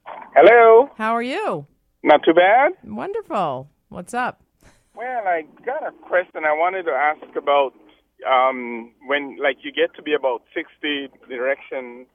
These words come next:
Speaker 1: things started dropping off,
Speaker 2: Six-,
Speaker 1: and I was just
Speaker 2: sixty.
Speaker 1: wondering.
Speaker 2: Did you say
Speaker 1: That's
Speaker 2: si-
Speaker 1: normal, you know?
Speaker 2: Uh, did you say age sixty?
Speaker 1: Yeah, age
Speaker 2: Yeah, you know, it actually starts to happen at, so you're one of the lucky ones. It actually starts to happen in some men around age thirty.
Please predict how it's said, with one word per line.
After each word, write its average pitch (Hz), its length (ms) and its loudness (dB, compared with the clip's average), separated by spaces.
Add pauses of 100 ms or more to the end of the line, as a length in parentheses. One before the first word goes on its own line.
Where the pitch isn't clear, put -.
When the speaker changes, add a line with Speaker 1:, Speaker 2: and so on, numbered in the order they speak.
Speaker 1:
things 151 220 -20
started 127 300 -10
dropping 127 360 -4
off, 160 240 2 (220)
Speaker 2:
Six-, 240 280 -2
Speaker 1:
and 254 80 0
I 131 40 2
was 139 80 -2
just 135 100 -6
Speaker 2:
sixty. 139 260 0
Speaker 1:
wondering. 147 420 -4 (200)
Speaker 2:
Did 185 140 -12
you 214 80 -8
say 233 100 -6
Speaker 1:
That's - 120 -6
Speaker 2:
si- - 120 -18
Speaker 1:
normal, 156 600 2
you 123 60 -14
know? 139 260 -6 (840)
Speaker 2:
Uh, 202 200 -2
did 208 140 -8
you 262 100 -8
say 247 220 -4
age 214 200 -8
sixty? 302 580 -12 (520)
Speaker 1:
Yeah, 185 140 -2 (120)
age 156 200 -14
Speaker 2:
Yeah, 226 260 -6
you 269 160 -10
know, 277 160 -4
it 269 80 -4
actually 285 300 -10
starts 262 340 -8
to 247 80 -8
happen 214 380 -8
at, 180 260 -10
so 226 100 -10
you're 208 160 -8
one 226 120 -8
of 202 60 -10
the 202 60 -10
lucky 220 240 -10
ones. 160 180 -10
It 175 60 -10
actually 214 280 -10
starts 214 280 -10
to 208 100 -10
happen 190 340 -8
in 180 100 -10
some 185 220 -8
men 175 160 -8
around 165 260 -8
age 160 220 -10
thirty. 175 500 -10